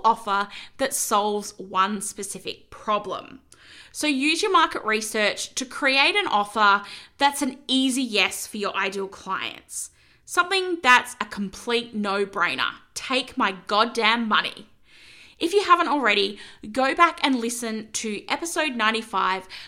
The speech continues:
where I share more on how to create an in-demand offer that sells out.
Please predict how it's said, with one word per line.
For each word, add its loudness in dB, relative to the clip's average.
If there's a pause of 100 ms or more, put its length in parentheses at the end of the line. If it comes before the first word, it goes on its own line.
where 4
I 6
share 0
more 0
on 0
how 4
to 4
create 0
an -4
in-demand -4
offer -4
that -10
sells -8 (100)
out. 0